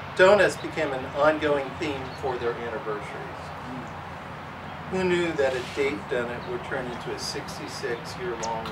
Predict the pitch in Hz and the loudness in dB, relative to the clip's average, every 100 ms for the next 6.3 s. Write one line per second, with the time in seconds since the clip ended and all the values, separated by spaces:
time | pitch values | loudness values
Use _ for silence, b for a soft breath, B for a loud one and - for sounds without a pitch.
0 | 110 110 - - - - - - - - | -2 -2 -4 -8 -8 -8 -8 -10 -10 -10
1 | - - - - - - - - - 135 | -10 -10 -10 -10 -10 -10 -10 -10 -8 -4
2 | 135 151 151 175 151 175 - 160 - 180 | 4 4 4 -2 2 0 0 -4 4 10
3 | 156 143 143 - - - - 151 135 143 | 10 8 2 -4 -10 -10 -2 4 6 4
4 | - 135 123 - 147 139 - 143 123 131 | 2 -2 -2 0 0 0 0 2 2 0
5 | - - - - - - - - - - | -2 -10 -6 -4 -4 -6 -8 -6 -2 -2
6 | - 392 | -2 -6